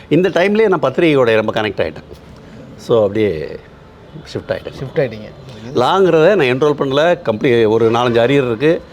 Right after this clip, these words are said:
Speaker 2: ஓகே.
Speaker 1: அப்படியே விட்டுட்டு வந்துட்டேன்.
Speaker 2: சார், உங்களுக்கு வந்து கதை மேல, அஹ், இல்ல கதை எழுதுறது மேல எப்ப சார் ஆர்வம் வந்துச்சு? நம்ம நிறையா படிச்சிருப்பீங்க, but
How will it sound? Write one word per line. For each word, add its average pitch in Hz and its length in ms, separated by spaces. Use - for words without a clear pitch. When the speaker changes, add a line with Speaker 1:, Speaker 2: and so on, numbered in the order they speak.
Speaker 2:
ஓகே. - 140
Speaker 1:
அப்படியே 131 300
விட்டுட்டு 123 280
வந்துட்டேன். 95 180
Speaker 2:
சார், 262 220
உங்களுக்கு 160 420
வந்து 220 180
கதை 220 300
மேல, 156 500
அஹ், 123 180
இல்ல 127 160
கதை 160 420
எழுதுறது 185 260
மேல 135 180
எப்ப 113 180
சார் 123 160
ஆர்வம் 110 400
வந்துச்சு? - 220
நம்ம 107 220
நிறையா 135 180
படிச்சிருப்பீங்க, 165 600
but 127 100